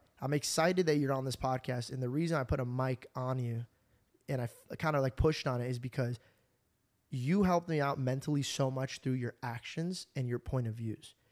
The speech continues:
Your ability, 'cause you grew up with, um, situations that you were talking about when it comes to your mental health.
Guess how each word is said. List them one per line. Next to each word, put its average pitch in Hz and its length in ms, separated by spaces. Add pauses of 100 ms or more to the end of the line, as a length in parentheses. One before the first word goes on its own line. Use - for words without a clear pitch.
(340)
Your 160 220
ability, 160 540
'cause 147 220
you 160 220
grew 139 300
up 143 220
with, 127 380
um, 117 340 (880)
situations 147 600
that 127 120
you 131 200
were 135 80
talking 131 340
about 139 220
when 131 80
it 127 60
comes 127 200
to 127 80
your 120 100
mental 120 320
health. 123 340